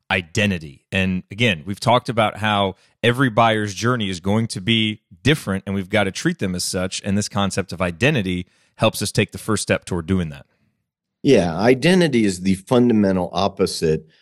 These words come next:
Speaker 2: of one-size-fits-all marketing blast. You know, you just send out the same message to everyone. Identity really allows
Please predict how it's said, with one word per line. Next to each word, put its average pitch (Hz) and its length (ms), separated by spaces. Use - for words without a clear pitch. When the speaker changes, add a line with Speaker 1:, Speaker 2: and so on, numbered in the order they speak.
Speaker 2:
of 82 320
one-size-fits-all 85 1500
marketing 78 540
blast. 73 640
You 90 100
know, 80 240
you 80 160
just 80 320
send 92 220
out 85 240
the 78 80
same 80 260
message 80 440
to - 160
everyone. 78 680
Identity 107 680
really 90 360
allows 80 600